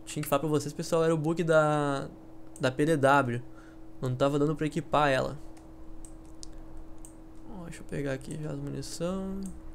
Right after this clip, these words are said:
Eu tenho mais uma arma, né?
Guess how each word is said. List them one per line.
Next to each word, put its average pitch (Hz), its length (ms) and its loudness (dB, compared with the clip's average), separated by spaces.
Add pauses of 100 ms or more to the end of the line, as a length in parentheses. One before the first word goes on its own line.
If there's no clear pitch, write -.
(1300)
Eu 147 160 -2
tenho 151 240 -2
mais 156 240 0
uma 160 200 0
arma, 156 360 0 (1500)
né? 135 260 -2